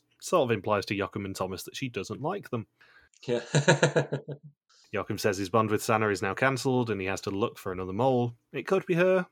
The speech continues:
Speaker 1: She's taken a lot of money from the pot, and as mole, you have to be strong, have some life experience,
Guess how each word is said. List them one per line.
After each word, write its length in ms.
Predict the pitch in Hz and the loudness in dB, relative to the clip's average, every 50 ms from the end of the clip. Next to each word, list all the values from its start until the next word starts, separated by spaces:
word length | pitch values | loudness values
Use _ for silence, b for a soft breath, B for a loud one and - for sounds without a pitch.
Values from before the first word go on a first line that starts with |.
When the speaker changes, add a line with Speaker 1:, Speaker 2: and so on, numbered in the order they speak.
| _ - | _ -8
Speaker 1:
She's 180 | - - 135 | -6 -4 -2
taken 240 | - - 123 113 120 | 0 0 0 2 2
a 60 | 117 | 2
lot 160 | 123 143 - 123 | 2 2 2 0
of 80 | 117 | 0
money 180 | 117 107 104 98 | -2 -4 -4 -4
from 160 | - 107 101 | -6 -6 -6
the 80 | 101 - | 0 2
pot, 320 | 127 127 120 - - - | 2 2 2 0 -4 -10
and 140 | - 101 95 | -8 -6 -6
as 140 | 95 87 104 | -6 -4 -2
mole, 200 | 101 107 110 107 | 0 0 0 0
you 140 | 98 95 90 | 0 -2 -4
have 140 | 92 90 - | -6 -6 -6
to 60 | - | -10
be 100 | 98 - | -12 -10
strong, 400 | - - 123 123 123 123 120 113 | -2 2 2 4 4 2 0 -2
have 160 | - 117 117 | -2 -2 -2
some 160 | - 104 98 | -2 -2 0
life 180 | 101 104 95 98 | 0 0 0 -2
experience, 640 | 104 - - - 110 104 101 101 101 101 - - | -4 -6 -4 -2 0 0 0 0 -2 -4 -8 -12